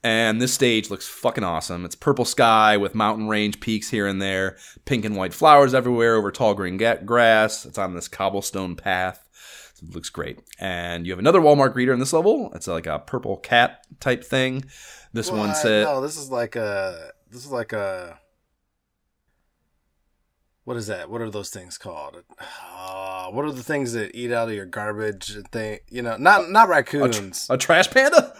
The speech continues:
Speaker 1: <laughs>
Speaker 2: <laughs> It's a trash panda, basically.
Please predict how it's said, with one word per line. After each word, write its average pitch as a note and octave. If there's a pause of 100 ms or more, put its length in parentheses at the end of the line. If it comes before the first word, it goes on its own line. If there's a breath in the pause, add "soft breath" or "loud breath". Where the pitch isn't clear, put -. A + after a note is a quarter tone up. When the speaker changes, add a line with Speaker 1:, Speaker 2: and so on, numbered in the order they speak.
Speaker 1:
<laughs> -
Speaker 2:
<laughs> - (160)
It's -
a A#3+
trash -
panda, - (360 loud breath)
basically. A#2